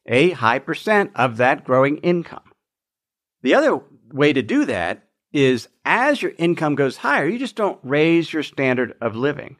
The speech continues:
You don't buy a fancier car. You learn to live in a way that feels wealthy without having to spend a lot of money. Find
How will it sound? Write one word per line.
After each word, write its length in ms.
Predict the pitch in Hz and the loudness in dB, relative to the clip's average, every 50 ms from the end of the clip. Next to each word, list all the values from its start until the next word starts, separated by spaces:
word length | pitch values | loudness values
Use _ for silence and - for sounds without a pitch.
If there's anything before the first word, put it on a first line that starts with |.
| _ _ _ _ _ _ _ | _ _ _ _ _ _ _
You 120 | - 131 135 | -2 0 2
don't 360 | 170 180 190 185 170 - - _ _ _ _ _ | 4 4 4 4 2 -2 -6 _ _ _ _ _
buy 300 | - 131 143 160 160 160 | -2 0 2 2 4 4
a 140 | 147 139 131 | 2 0 0
fancier 600 | - - 131 127 127 131 127 - - 131 131 127 | -2 -2 -2 -2 -2 -2 -4 -6 -8 -6 -6 -6
car. 520 | 123 - - 160 - - - - - - _ _ _ _ _ _ _ _ _ _ _ _ _ _ _ _ _ _ | -6 -6 -6 -6 -6 -6 -8 -12 -16 -20 _ _ _ _ _ _ _ _ _ _ _ _ _ _ _ _ _ _
You 240 | - 131 131 131 123 | -2 0 2 2 2
learn 420 | 120 131 139 156 185 202 208 202 | 2 2 2 4 2 2 0 -2
to 520 | - - - 151 147 139 135 135 131 127 - _ _ _ _ _ _ _ _ | -6 -6 -4 -2 0 0 0 -2 -4 -6 -10 _ _ _ _ _ _ _ _
live 680 | 120 113 120 165 214 269 269 226 185 170 156 135 - _ _ _ _ _ _ | -10 -4 0 2 4 4 4 2 2 0 -2 -6 -12 _ _ _ _ _ _
in 160 | - 147 156 | 0 2 2
a 60 | 165 | 2
way 260 | 143 160 185 202 208 190 | 4 4 4 4 4 2
that 180 | 180 165 - | 2 0 -2
feels 420 | - - - 208 226 226 202 165 160 | -2 -6 -2 0 2 2 2 0 0
wealthy 340 | 180 196 214 220 214 190 | 2 2 2 2 0 -2
without 420 | 175 175 175 - 170 185 208 - - | 0 0 0 0 -2 -4 -4 -6 -8
having 280 | 143 170 165 185 180 | -10 -10 -6 -6 -6
to 80 | 170 165 | -6 -6
spend 580 | - - - - 151 151 156 160 156 147 - _ _ _ _ _ - | -10 -10 -6 -4 -2 -2 0 -2 -2 -4 -8 _ _ _ _ _ -2
a 100 | 113 113 | 0 2
lot 220 | 120 120 123 123 | 4 4 4 2
of 80 | 127 110 | 2 0
money. 440 | 117 120 127 139 - - - - _ _ _ _ _ _ _ _ _ _ _ _ _ _ _ _ _ _ _ _ | -2 -2 -2 -4 -6 -10 -16 -20 _ _ _ _ _ _ _ _ _ _ _ _ _ _ _ _ _ _ _ _
Find 480 | - 139 151 160 170 185 185 175 170 | 2 2 4 4 4 4 2 2 -2